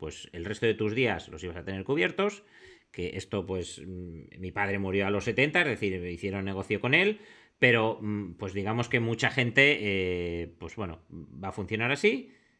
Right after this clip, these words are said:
pero esto se ha acabado. Esto se ha acabado. Llámalo en forma de no pensión o llámalo en forma de pensión de trescientos euros. Entonces, o te pones tú a hacerte algo por tu cuenta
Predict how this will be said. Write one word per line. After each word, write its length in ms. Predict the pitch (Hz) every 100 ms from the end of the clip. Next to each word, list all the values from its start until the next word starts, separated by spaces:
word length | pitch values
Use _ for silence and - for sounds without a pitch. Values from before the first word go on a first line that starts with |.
| _ _ _ _ _ _
pero 120 | 87
esto 160 | 80 135
se 100 | 127
ha 40 |
acabado. 340 | 73 87 139 120 _ _ _ _ _ _ _ _ _ _
Esto 200 | - -
se 100 | 123
ha 20 |
acabado. 440 | 110 90 135 117 92
Llámalo 360 | 131 160 165
en 80 | 165
forma 340 | - 95 90
de 120 | 90 110
no 140 | 170
pensión 640 | 170 131 170 214 254 254 - - _ -
o 200 | 120 120
llámalo 420 | 143 156 156 147
en 80 | 139
forma 380 | 160 185 202
de 140 | 180 202
pensión 340 | 170 139 170
de 80 | 175
trescientos 480 | 127 - 123 104 -
euros. 420 | 69 65 - - _ _ _ _ _ _ _ _ _ _
Entonces, 340 | 117 127 - -
o 160 | 147 143
te 120 | 143
pones 640 | 135 190 143 85 - - -
tú 340 | 165 107 -
a 80 | -
hacerte 580 | 113 156 139 147 156 -
algo 640 | - 139 135 127 127 127 - _ -
por 240 | 139 131
tu 160 | 135 101
cuenta 460 | 90 76 - -